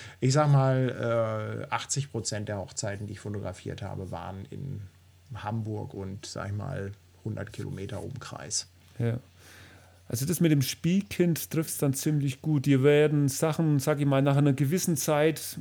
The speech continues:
Speaker 2: wenn man da nichts mehr rausholen kann, so an Emotionen, dann suchst du dir einfach ein, ja, neues
Speaker 1: Ja.
Speaker 2: Hobby oder eine neue Richtung in
Speaker 1: Genau.
Speaker 2: dem Fall.
Speaker 1: Genau.
Speaker 2: Ja, und die, äh, du schreibst aber die Hochzeitsfotografie, die,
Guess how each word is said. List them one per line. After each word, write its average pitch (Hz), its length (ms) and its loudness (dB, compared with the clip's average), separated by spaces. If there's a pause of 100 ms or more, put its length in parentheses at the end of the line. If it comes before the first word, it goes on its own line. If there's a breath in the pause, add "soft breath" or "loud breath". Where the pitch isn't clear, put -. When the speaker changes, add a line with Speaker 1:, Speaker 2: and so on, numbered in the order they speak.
Speaker 2:
wenn 143 120 2
man 139 80 2
da 139 80 2
nichts 139 200 0
mehr 135 160 4
rausholen 170 680 2
kann, 165 260 0
so 160 360 2
an 135 560 2 (180)
Emotionen, 147 760 2
dann 135 540 2 (260)
suchst - 280 -8
du 131 40 -4
dir 131 140 -2
einfach 120 260 0
ein, 117 440 2
ja, 113 260 -2
neues 117 440 2
Speaker 1:
Ja. - 40 2
Speaker 2:
Hobby 160 260 6
oder 139 180 6
eine 131 120 4
neue 123 380 2
Richtung 110 400 -2
in 101 60 -4
Speaker 1:
Genau. 110 160 -2
Speaker 2:
dem 107 100 -4
Fall. - 220 -10 (540 loud breath)
Speaker 1:
Genau. 110 340 -6 (440 loud breath)
Speaker 2:
Ja, 123 220 4
und 139 420 2
die, 139 460 4
äh, 120 220 2
du 131 120 0
schreibst 147 380 2
aber 202 160 2
die 135 320 4
Hochzeitsfotografie, 196 1200 0
die, 196 100 0